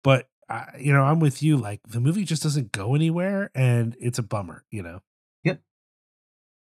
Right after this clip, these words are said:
Speaker 1: Oh, wow. Sorry to
Speaker 2: Yeah.
Speaker 1: shit on Ogre, everybody, but I was really
Speaker 2: <laughs>
Speaker 1: frustrated. And I, you know, eh, knowing that this is the other Demons three,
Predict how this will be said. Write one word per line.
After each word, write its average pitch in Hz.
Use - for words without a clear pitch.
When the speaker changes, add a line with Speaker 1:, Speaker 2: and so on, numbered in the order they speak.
Speaker 1:
Oh, 101
wow. 82
Sorry 185
to 165
Speaker 2:
Yeah. 127
Speaker 1:
shit 160
on 135
Ogre, 131
everybody, 95
but 92
I 165
was 165
really 147
Speaker 2:
<laughs> -
Speaker 1:
frustrated. 151
And 185
I, -
you 214
know, 160
eh, -
knowing 170
that 143
this 156
is 139
the 127
other 127
Demons 117
three, 98